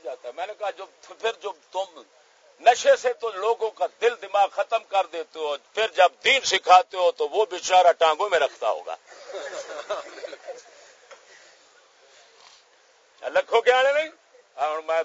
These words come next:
دو اتھے منڈے، ایک ب-، بڑا پرانا میرے تعلق، نشہ، سات سال نشے تے لگ گئے، پاؤڈر دو۔ اس دسیا، اس آکھیا، "استاد جی، فلانا، فلانا بندہ چودھری اتوں دے،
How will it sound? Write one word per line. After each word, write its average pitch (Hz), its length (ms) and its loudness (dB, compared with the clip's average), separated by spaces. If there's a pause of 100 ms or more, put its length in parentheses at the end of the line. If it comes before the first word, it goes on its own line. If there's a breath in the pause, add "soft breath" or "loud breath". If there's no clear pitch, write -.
دو 180 220 -2
اتھے 147 320 -4 (1200)
منڈے، 127 500 2 (120)
ایک - 260 -8
ب-، 127 160 -2 (380)
بڑا 160 200 4
پرانا 147 380 -2
میرے 143 180 -10
تعلق، 135 340 -6
نشہ، 143 140 -10 (200)
سات 170 140 0 (160)
سال 143 200 0
نشے 139 200 -12
تے 123 80 -14
لگ 104 80 -16
گئے، - 200 -20 (440)
پاؤڈر 190 280 0
دو۔ 135 140 -16 (2000)
اس 139 240 -12
دسیا، 233 500 2 (200)
اس 143 220 -10
آکھیا، 156 240 0
"استاد 135 400 -4
جی، 143 120 -18
فلانا، 127 520 0
فلانا 151 440 0
بندہ 101 420 -8 (2000)
چودھری 330 460 6
اتوں 254 340 2
دے، 190 140 -6